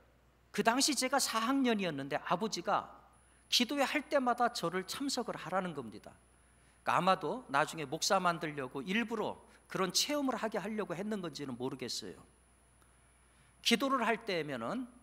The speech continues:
그 장정 네 명, 그리고 집사님, 권사님 한 여섯 분 해가지고 열대여섯 명 명이 이렇게 눕혀놓고서 삥 둘러앉아가지고 이제 기도를 해주는데,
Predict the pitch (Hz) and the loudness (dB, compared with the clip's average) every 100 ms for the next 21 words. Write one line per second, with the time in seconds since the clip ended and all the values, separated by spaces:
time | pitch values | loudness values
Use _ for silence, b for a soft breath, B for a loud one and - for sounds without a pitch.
0 | - _ _ _ _ _ _ _ - 98 | -20 _ _ _ _ _ _ _ -16 -14
1 | 82 78 - 147 180 180 180 156 135 160 | -14 -6 2 2 2 -2 -4 -6 -4 -4
2 | 151 110 87 - - - 143 127 190 220 | -6 -8 -10 -18 -16 -10 -8 -6 -6 -6
3 | - - - - - 165 156 143 151 143 | -12 -20 -10 -6 0 0 0 -6 -6 -4
4 | 143 135 123 147 120 135 147 - - 98 | -4 -6 -8 -4 -2 -2 -2 -6 -14 -14
5 | 90 170 165 156 143 147 - B B B | -10 -4 -2 -2 -2 -6 -8 B B B
6 | 147 185 180 180 160 180 185 190 175 - | 2 2 2 -2 -2 0 2 2 0 -2
7 | 170 156 143 120 110 - - 175 180 - | -6 -6 -6 -8 -12 -14 -10 -10 -12 -16
8 | - 139 - 139 - _ _ - 180 175 | -10 -8 -8 -12 -16 _ _ -20 -6 -2
9 | 208 220 202 - 151 156 - 240 175 151 | 0 0 -2 -4 -6 -6 -6 -8 -6 -4
10 | 147 139 135 143 127 123 120 165 220 269 | 0 0 0 -6 -4 -6 -6 -4 -4 -6
11 | B B B B 113 104 - - 143 127 | B B B B -16 -12 -8 -6 -4 -4
12 | 123 139 135 135 107 151 127 - | -4 -6 -6 -8 -6 -6 -6 -10